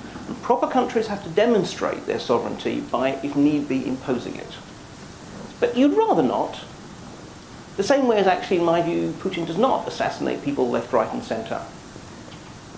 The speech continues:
But he has no problem doing so when he feels it is necessary or appropriate. Well, likewise, invasions. He, he invades for a reason.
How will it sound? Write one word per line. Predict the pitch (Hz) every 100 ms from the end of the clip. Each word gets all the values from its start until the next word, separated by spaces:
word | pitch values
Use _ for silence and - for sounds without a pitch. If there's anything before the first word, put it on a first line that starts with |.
| 156
But | 143 - -
he | 165
has | 139 143 143
no | 135 -
problem | 156 135 139 123
doing | 127 127 117
so | - 113 101
when | 107 120
he | 120
feels | - 120 113 113
it | 110
is | 110
necessary | 113 - - - 50
or | - 52
appropriate. | - 110 - - - - - - -
Well, | 339
likewise, | 156 - 147 143
invasions. | 156 147 135 127 - 143
He, |
he | 160 156 175
invades | 156 151 160 160 147
for | - - - - 143 143
a |
reason. | 131 120 131 117 -